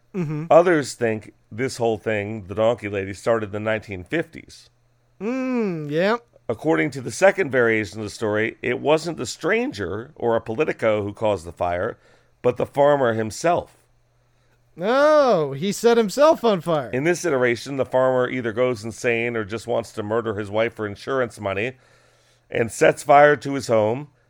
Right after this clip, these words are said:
Speaker 2: murders his children, and leaves his wife horribly disfigured.
Speaker 1: Ah, so he got out alive in this version.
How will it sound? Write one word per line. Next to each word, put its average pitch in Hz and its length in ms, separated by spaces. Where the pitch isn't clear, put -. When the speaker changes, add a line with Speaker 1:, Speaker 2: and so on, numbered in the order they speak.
Speaker 2:
murders 151 500
his 135 180
children, 127 440
and 113 160
leaves 131 260
his 110 140
wife 123 320
horribly 127 480
disfigured. 98 640
Speaker 1:
Ah, 208 960
so 175 220
he 185 160
got 196 180
out 180 160
alive 233 400
in 165 120
this 143 180
version. 101 340